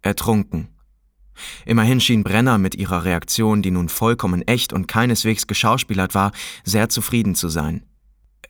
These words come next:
„Ist das sicher?“ Die Worte waren ihm kaum über die Lippen gekommen,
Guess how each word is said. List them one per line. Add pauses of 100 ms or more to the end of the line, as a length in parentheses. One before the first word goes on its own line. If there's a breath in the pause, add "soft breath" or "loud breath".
(180)
„Ist
das
sicher?“ (920 loud breath)
Die
Worte
waren
ihm
kaum
über
die
Lippen
gekommen,